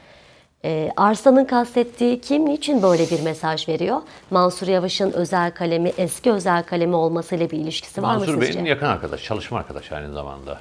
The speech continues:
Speaker 2: Mansur Bey'le beraber, e, bu Cumhurbaşkanlığında organize eden isimlerden biri. Zaten bugün gördüm, hala aski'nin,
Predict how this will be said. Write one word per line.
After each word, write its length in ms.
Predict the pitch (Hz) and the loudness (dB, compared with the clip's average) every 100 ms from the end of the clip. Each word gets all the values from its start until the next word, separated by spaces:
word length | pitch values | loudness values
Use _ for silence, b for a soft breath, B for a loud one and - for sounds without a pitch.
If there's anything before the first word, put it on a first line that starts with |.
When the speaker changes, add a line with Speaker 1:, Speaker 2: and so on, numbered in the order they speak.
| - | -14
Speaker 2:
Mansur 400 | 92 92 92 104 | -10 -10 -8 -6
Bey'le 280 | 90 90 80 | -4 -4 -4
beraber, 400 | 78 85 113 135 - - _ - _ - | -4 -2 -4 -6 -10 -20 _ -20 _ -18
e, 80 | 101 92 87 90 - | -12 -10 -10 -12 -14
bu 160 | 98 | -12
Cumhurbaşkanlığında 840 | 85 95 98 90 - 85 82 92 135 | -8 -6 -4 -6 -6 -12 -10 -8 -4
organize 380 | 143 104 107 92 | -2 -2 -2 -2
eden 160 | 87 | -4
isimlerden 680 | 95 95 101 90 95 139 160 | -4 -6 -6 -2 -2 -2 0
biri. 240 | 104 73 - _ _ _ _ _ _ _ _ _ _ _ - | 0 -2 -6 _ _ _ _ _ _ _ _ _ _ _ -10
Zaten 440 | 87 110 113 110 117 | 2 2 2 -4 -6
bugün 520 | 117 - 113 107 120 107 | -12 -10 -6 -4 -2 2
gördüm, 440 | 95 95 95 98 | 4 4 -2 -8
hala 680 | 95 117 120 110 - - - _ - | -2 4 4 4 0 -2 -8 _ 0
aski'nin, 640 | 113 113 - 127 123 143 | 2 2 -4 -2 -2 -4